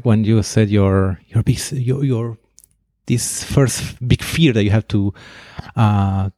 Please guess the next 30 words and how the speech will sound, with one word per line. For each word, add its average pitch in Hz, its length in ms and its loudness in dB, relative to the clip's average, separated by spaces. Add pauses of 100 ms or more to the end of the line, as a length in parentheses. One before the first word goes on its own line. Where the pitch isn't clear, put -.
to 113 100 0
beat, 117 400 0 (480)
and 110 380 -6
what 139 340 0
kind 185 160 2
of - 200 -2
course 185 360 2
you, 131 140 6
you 139 140 2
were 135 120 4
taking 135 440 0
that, 117 260 0
that 120 260 -6
forced - 560 0
you 131 60 -6
to - 140 -4
take 127 320 0
so - 340 -2
many, 127 560 0 (480)
uh, 120 140 2
<laughs> - 60 -4
presentations 139 960 2
in 131 120 0
front 131 240 0
of 127 100 -2
so - 680 -4
many 131 200 4
people? 160 400 2
Because 131 640 0
I, 139 280 -2